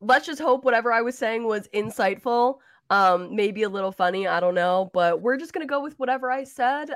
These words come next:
And if anyone else wants to chime in, go for it. <laughs> 'Cause I don't remember what I was saying.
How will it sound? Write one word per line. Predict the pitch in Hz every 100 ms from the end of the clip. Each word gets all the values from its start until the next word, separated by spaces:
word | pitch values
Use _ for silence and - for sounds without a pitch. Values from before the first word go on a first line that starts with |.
| -
And | 220 226 233 233 226
if | 214 208
anyone | 220 269
else | 262 277
wants | 311 277
to | 240
chime | - 208 196
in, | 180 175 185 - _ _ _
go | 208 240
for | - -
it. | - - -
<laughs> | 466 - - -
'Cause | 285
I | 220
don't | 262
remember | 247 226 208
what | 190
I | 175
was | 170
saying. | 170 151 156